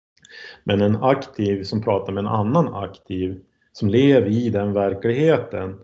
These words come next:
som kommer in mot hoppet med mjölksyra, det är isigt, du kanske inte hinner <clears throat> räta på skidorna så att du kommer på ett bra sätt över. Kan, de kan ju diskutera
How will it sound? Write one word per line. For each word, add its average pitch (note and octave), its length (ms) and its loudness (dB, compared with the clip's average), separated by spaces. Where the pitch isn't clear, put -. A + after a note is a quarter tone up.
som G#2 220 -4
kommer B2 540 2
in C3+ 220 2
mot G#2+ 220 -2
hoppet A#2+ 500 -2
med G2+ 100 -6
mjölksyra, A2 1080 0
det G2+ 140 -4
är G#2+ 140 -6
isigt, G#2 720 -4
du G#2 100 -6
kanske A2 280 0
inte G2+ 200 -2
hinner G#2 500 2
<clears throat> C#3+ 520 2
räta G#2+ 380 0
på A2 140 -6
skidorna G#2+ 480 0
så A2+ 100 -2
att - 60 -6
du G#2 80 -2
kommer G#2 300 0
på G2 140 -4
ett F#2+ 100 -6
bra G#2+ 260 4
sätt G2 240 -4
över. G#2 260 2
Kan, G#2 300 -4
de E3+ 300 2
kan C3+ 100 -2
ju A2+ 60 0
diskutera G#2+ 800 0